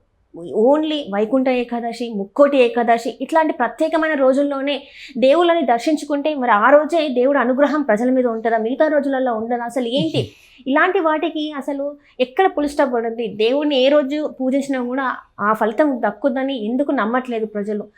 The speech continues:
Speaker 1: And ఇట్లాంటి తొక్కిసలాటలు ఎందుకు జరుగుతున్నాయి అనే అంశం మీద మాట్లాడడానికి ఈరోజు మనతో పాటు ఉన్నారు ప్రముఖ సినీ క్రిటిక్ దాసరి విజ్ఞాన్ గారు. నమస్కారం సార్.
Speaker 2: నమస్తే.
Speaker 1: సార్, మీరు, మీకు తెలిసే ఉంటది, ఏదైతే తిరుపతిలో ఈ వైకుంఠ ఏకాదశి టోకెన్స్ కోసం,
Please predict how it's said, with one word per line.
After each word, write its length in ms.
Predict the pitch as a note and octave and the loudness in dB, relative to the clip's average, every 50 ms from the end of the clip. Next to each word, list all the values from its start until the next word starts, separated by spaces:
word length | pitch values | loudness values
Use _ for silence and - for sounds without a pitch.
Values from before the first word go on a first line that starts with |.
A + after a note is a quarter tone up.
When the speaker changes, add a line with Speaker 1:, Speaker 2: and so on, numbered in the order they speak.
| - - - - D4 | -20 -20 -6 -2 0
Speaker 1:
And 100 | D#4+ D4+ | 0 0
ఇట్లాంటి 360 | C#4 D4 D4 E4+ F4 F4 - | -2 -2 0 2 2 2 4
తొక్కిసలాటలు 640 | D#4 C#4+ C#4+ E4 D#4+ D#4+ F4 D#4+ D4+ D4 D4 D4+ C#4+ | 2 2 2 0 0 2 2 2 2 0 0 -2 -2
ఎందుకు 340 | A#3 A3 A3+ B3+ C#4+ D4 D4+ | -2 -2 0 2 2 4 4
జరుగుతున్నాయి 520 | B3+ B3+ B3 C4 B3+ C4 B3+ A#3+ A#3 A3 | 2 2 2 0 0 -2 -4 -4 -4 -4
అనే 120 | G#3+ G#3 G3 | -6 -6 -6
అంశం 380 | F#3 G3 A3 A3 D4 D4+ D4 | -6 -6 -4 -2 -2 -2 -2
మీద 160 | C#4+ C#4+ C4+ | -2 -4 -4
మాట్లాడడానికి 600 | C4 B3 A#3 G#3 G#3+ G#3+ - A#3 A#3+ A#3 B3+ - - | -4 -4 -4 -4 -4 -4 -4 -4 -4 -4 -2 0 2
ఈరోజు 380 | G#3+ A#3+ A#3+ A3+ A#3 A#3 A#3+ | 2 2 4 4 2 2 2
మనతో 280 | A3+ G#3 G#3 A3 - D#4 D4+ | 0 -2 -2 0 0 2 2
పాటు 180 | C4+ C4+ C4+ C4+ | 2 0 0 -2
ఉన్నారు 420 | B3 B3 B3 B3+ B3+ A#3+ A#3 D4 - - _ _ - _ - | -4 -2 -4 -4 -4 -6 -6 -8 -8 -12 _ _ -16 _ -2
ప్రముఖ 300 | C#4 D4 D4+ D4 E4 D4 | -2 -2 2 2 0 0
సినీ 340 | D4 - - C#4 C#4 C#4 | 0 -2 -4 -2 -2 -4
క్రిటిక్ 520 | C4+ C#4 - C4 B3+ C4 B3+ - _ - - | -6 -6 -8 -8 -8 -8 -12 -18 _ -8 -2
దాసరి 340 | G#3 G#3+ A3 A3 B3+ A#3 G#3 | 0 0 0 0 0 -2 -2
విజ్ఞాన్ 380 | G3+ G3+ G3+ A3+ A#3 B3+ B3 | -2 -2 -2 -2 -2 0 -2
గారు. 160 | A#3+ B3 C#4 C#4+ - _ - - _ | -2 -4 -6 -8 -10 _ -20 -12 _
నమస్కారం 320 | G3+ G3 F#3+ - F#3+ F3 E3+ | -6 -6 -6 -6 -8 -10 -10
సార్. 220 | - - _ C3 | -12 -14 _ -8
Speaker 2:
నమస్తే. 400 | A#2 G#2+ G2+ G#2 G2+ - - - - - _ _ _ | -6 -6 -6 -6 -8 -10 -14 -16 -16 -18 _ _ _
Speaker 1:
సార్, 180 | - A3+ G#3+ G#3+ | -12 -10 -8 -8
మీరు, 300 | G#3+ G#3+ G#3+ G#3+ - A#3 | -6 -6 -6 -6 -6 -6
మీకు 140 | A3 A3+ | -6 -2
తెలిసే 300 | A3+ A#3 A3+ A#3 A3+ B3 | -2 -2 -2 0 -2 -2
ఉంటది, 340 | A#3+ A#3 A3 G#3+ A3 G3+ G3+ - _ _ _ _ _ _ _ _ _ _ - | -4 -4 -4 -4 -6 -6 -6 -8 _ _ _ _ _ _ _ _ _ _ -6
ఏదైతే 500 | A3 G#3+ G#3 A3+ A3+ A3+ - C4+ B3 A#3+ | -6 -4 -2 -2 -2 -2 -2 -4 -4 -4
తిరుపతిలో 600 | A#3+ - A#3+ A#3 A3+ C4 B3+ C4 C4 B3 B3 D4+ - - - - - - - - B3+ | -2 0 -2 0 0 -2 -4 -2 -4 -4 -4 -4 -6 -10 -18 -20 -20 -20 -8 -4 -2
ఈ 120 | A#3+ A3 | 0 2
వైకుంఠ 400 | G#3+ A3+ A#3 B3 - D4+ C#4+ C#4+ | 2 2 2 2 2 0 2 2
ఏకాదశి 580 | C#4 C4 B3+ A#3+ B3+ B3 A#3 A#3+ A#3 - C#4 B3 | 2 2 2 0 0 -2 -2 -2 -2 -2 -4 -2
టోకెన్స్ 420 | A#3+ A#3+ A3 A3+ A#3+ A#3 A#3 - | 0 0 0 0 0 -2 -4 -4
కోసం, 480 | - A#3 A#3 A#3 B3 A#3 A3+ G#3 G3+ | -4 -6 -4 -4 -4 -6 -4 -6 -8